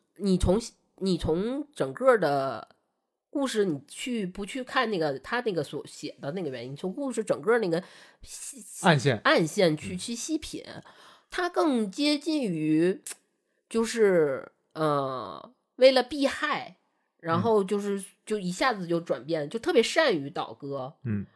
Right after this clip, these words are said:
Speaker 1: 然后，而且刘昌宗其实也是节度使，所以你等于是做了军阀的狗腿子
Speaker 2: 嗯。
Speaker 1: 的这么一个，呃，就表面上好像是说，因为，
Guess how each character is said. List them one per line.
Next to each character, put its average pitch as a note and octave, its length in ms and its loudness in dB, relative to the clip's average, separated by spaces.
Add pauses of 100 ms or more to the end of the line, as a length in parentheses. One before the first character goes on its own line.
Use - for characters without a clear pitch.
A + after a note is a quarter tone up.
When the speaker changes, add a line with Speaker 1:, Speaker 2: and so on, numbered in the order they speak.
(140)
Speaker 1:
然 D#3+ 260 2
后， G3+ 380 4 (280)
而 A3+ 160 4
且 A3+ 140 0
刘 E3 180 2
昌 A#3+ 220 -2
宗 C4 160 -2
其 C#4+ 140 -8
实 D4 120 -10
也 G3 220 -12
是 B3 160 -8
节 C3+ 180 -8
度 C3 160 -16
使， - 240 -18 (400)
所 G#3 200 0
以 F3+ 320 4 (960)
你 A3 160 -2
等 G3 240 4
于 D3+ 120 0
是 C4 220 -4
做 C#4+ 380 2
了 C#3+ 680 0 (220)
军 C#4+ 180 -2
阀 F3+ 240 -4
的 G#3 460 -2 (600)
狗 G#3 140 0
腿 - 340 0
子 B2+ 280 -16
Speaker 2:
嗯。 G#2+ 260 -2 (160)
Speaker 1:
的 F#3 140 10
这 B3+ 160 8
么 F#3 160 4
一 C#3+ 200 -4
个， D3+ 460 2 (1400)
呃， C#3+ 720 2 (100)
就 D4 120 -2
表 F3+ 160 8
面 D#4 200 4
上 F#3 160 0
好 E3 140 -6
像 F#3+ 240 0
是 F3+ 140 -6
说， D#3 360 -2 (120)
因 F#3 180 0
为， D#3 260 2